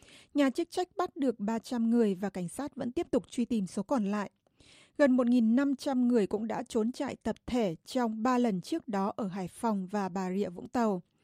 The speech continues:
Mặc dù truyền thông trong nước đưa tin trung tâm cai nghiện Đồng Nai bị quá tải vì phải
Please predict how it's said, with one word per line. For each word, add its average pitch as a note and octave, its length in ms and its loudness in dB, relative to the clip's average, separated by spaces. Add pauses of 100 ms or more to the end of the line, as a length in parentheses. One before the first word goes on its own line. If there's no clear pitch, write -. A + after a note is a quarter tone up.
(640)
Mặc D4+ 160 2
dù D#4+ 120 6
truyền D4 220 2
thông D#4 220 2
trong D4+ 280 -2
nước F#4 240 2
đưa C4+ 200 2
tin B3+ 280 2
trung C4 220 0
tâm B3+ 180 2
cai B3 140 -2
nghiện A#3 200 0
Đồng G3+ 200 0
Nai G#3 180 -2
bị G3 200 -4
quá G3 180 -2 (100)
tải G#3 240 -4
vì F#3+ 200 -2
phải F3 240 -6